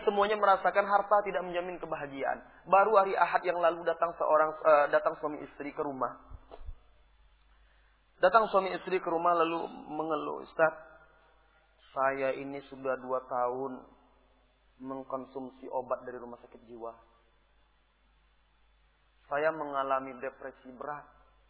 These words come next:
kata sang suami. "Saya tidak tahu kenapa. Padahal, padahal dunia saya, se-, sudah saya dapatkan. Saya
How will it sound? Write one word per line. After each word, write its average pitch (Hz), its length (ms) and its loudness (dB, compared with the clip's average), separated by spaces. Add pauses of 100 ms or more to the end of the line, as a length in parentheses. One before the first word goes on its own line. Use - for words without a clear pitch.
(500)
kata 135 240 -8
sang 160 160 -6
suami. 165 320 4 (1500)
"Saya 202 140 -12
tidak 190 240 2
tahu 214 240 6
kenapa. - 480 -12 (880)
Padahal, 170 760 4
padahal 190 360 4 (100)
dunia 202 480 -4
saya, 254 320 -4
se-, - 240 -8
sudah 285 180 4
saya - 220 6
dapatkan. 202 360 12 (1500)
Saya 247 100 2